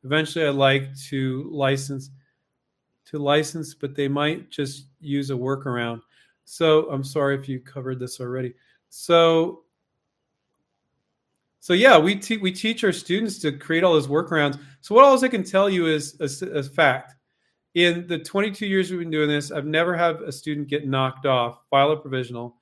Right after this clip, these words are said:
and p-, provisionals haven't even been around that long,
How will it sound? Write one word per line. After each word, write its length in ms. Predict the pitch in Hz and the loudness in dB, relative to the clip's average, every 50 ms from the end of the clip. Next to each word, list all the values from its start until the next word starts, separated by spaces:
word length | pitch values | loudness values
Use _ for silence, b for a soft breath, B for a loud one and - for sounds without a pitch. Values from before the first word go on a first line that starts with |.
| _ _ _ _ _ _ _ _ - | _ _ _ _ _ _ _ _ -2
and 440 | 139 139 135 139 143 139 135 - - | 0 0 0 0 -2 -6 -10 -18 -20
p-, 80 | 156 143 | -20 -10
provisionals 440 | - 143 151 143 131 127 127 113 | -4 -2 -2 -2 -2 -4 -8 -8
haven't 160 | 127 131 117 117 | -8 -10 -10 -10
even 80 | 113 | -12
been 100 | 117 113 | -12 -10
around 260 | 113 120 135 147 139 | -8 -4 -4 -2 -4
that 140 | 127 117 135 | -4 -6 -8
long, 200 | 123 117 113 107 | -10 -12 -12 -12